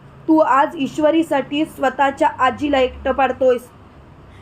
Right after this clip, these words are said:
तेव्हा मात्र अर्णव बोलतो, "आजी, तुला या घरात ईश्वरीच नको आहे ना? ठीक आहे, मी ईश्वरीला घेऊन हे घर कायमचं सोडतो." "मग तर झालं, मग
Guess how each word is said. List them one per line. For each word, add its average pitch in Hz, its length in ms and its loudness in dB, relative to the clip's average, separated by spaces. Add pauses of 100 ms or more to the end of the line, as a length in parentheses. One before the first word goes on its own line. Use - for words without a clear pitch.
(140)
तेव्हा 269 200 4
मात्र 269 260 0
अर्णव 262 380 2
बोलतो, 285 480 0
"आजी, 269 320 0
तुला 311 240 2
या 302 200 0
घरात 277 300 0 (440)
ईश्वरीच 320 560 2
नको 320 240 0
आहे 311 220 2
ना? 269 180 0
ठीक 320 380 0
आहे, 262 220 0 (640)
मी 302 140 6
ईश्वरीला 302 640 2 (140)
घेऊन 285 380 2
हे 294 160 4
घर 285 240 0
कायमचं 285 560 0
सोडतो." 262 480 0 (640)
"मग 311 180 2 (120)
तर 349 160 2
झालं, 320 360 2 (580)
मग 311 200 2